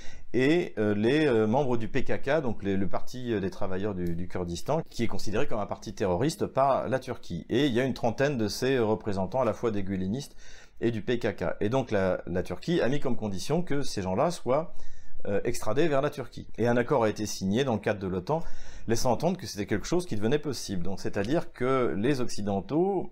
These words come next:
auraient renoncé à la fois à la, au sauvetage de la planète, puisque l'Allemagne va réouvrir toutes ses centrales à charbon, et également à sa tradition, notamment à la tradition suédoise de protection des réfugiés, euh,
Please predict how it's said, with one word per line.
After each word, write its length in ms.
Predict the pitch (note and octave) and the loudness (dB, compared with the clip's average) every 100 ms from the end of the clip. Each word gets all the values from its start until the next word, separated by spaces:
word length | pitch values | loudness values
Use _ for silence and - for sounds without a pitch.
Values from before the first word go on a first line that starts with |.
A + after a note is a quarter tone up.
| - | -2
auraient 220 | G#2+ B2 | 0 2
renoncé 640 | A#2 A#2+ A#2+ - G#2+ F#2+ - | 2 0 0 0 -2 -4 -4
à 140 | - E3+ | 0 2
la 160 | E3 | 2
fois 480 | D3+ - C#3+ C3+ G2 - - - | -2 -2 0 0 -4 -12 -10 0
à 140 | G#2+ | 2
la, 400 | A#2 A2 G#2+ G#2 | 4 4 4 2
au 60 | G2+ | 0
sauvetage 360 | C3 A#2 C3+ A2 | -2 0 0 2
de 80 | |
la 140 | G#2+ G#2+ | 2 2
planète, 420 | - A#2 B2 B2+ | 2 2 2 0
puisque 240 | - F2 - | -6 -10 -4
l'Allemagne 680 | G#2 F#2+ F2+ F2+ F#2 G#2 G2+ | -2 0 -2 -2 0 2 4
va 160 | F#2 F2+ | 4 0
réouvrir 260 | G2 G2+ | -2 -4
toutes 140 | F#2+ G2+ | -6 -10
ses 80 | F2+ | -8
centrales 340 | G2+ - F#2+ | -8 -4 -4
à 40 | |
charbon, 500 | F#2 - F#2 B2 F#3+ G#3+ - - | -4 -2 -2 0 -2 -6 -12 -2
et 120 | C3 | 0
également 600 | C#3 A#2 G#2 C3+ F3+ - - | 2 2 2 2 2 0 2
à 240 | D3 D#3+ | 2 2
sa 160 | - A2 | 0 -4
tradition, 580 | - G2+ G2 - F#3+ | -2 -2 -4 -2 0
notamment 300 | C#3+ F#2 G2+ | 0 0 0
à 40 | C3+ | 0
la 80 | F#2 | -2
tradition 460 | - G2 F2 D#2+ | -2 -4 -6 -2
suédoise 640 | E2+ - D#2+ G2+ D3 D3 | 2 2 2 2 2 0
de 200 | F2+ A#2+ | 0 0
protection 760 | C3 - G2 F#2 E2+ - C3+ G#2 | -2 -4 -4 -4 -6 -4 -2 0
des 140 | A2 | 2
réfugiés, 640 | A2 G#2+ - F2+ F#2+ B2 C3+ | 2 0 -4 -4 -2 0 0
euh, 260 | G2+ F#2+ | 0 -2